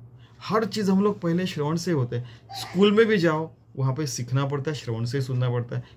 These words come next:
कभी कभी ऑडियो विजुअल से होता है, कभी कभी कुछ जैसे अगर किसी को,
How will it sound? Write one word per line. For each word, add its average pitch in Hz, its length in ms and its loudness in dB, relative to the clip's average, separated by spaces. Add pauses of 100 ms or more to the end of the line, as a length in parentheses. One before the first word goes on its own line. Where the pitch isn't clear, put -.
कभी 175 160 2
कभी 190 220 2
ऑडियो 151 420 4
विजुअल 135 300 4
से 123 140 -6
होता 120 280 -6
है, 117 120 -10 (1160)
कभी 190 160 6
कभी 220 320 6 (380)
कुछ 170 340 -2
जैसे 160 320 4
अगर 175 200 4
किसी 165 300 -6
को, 175 320 0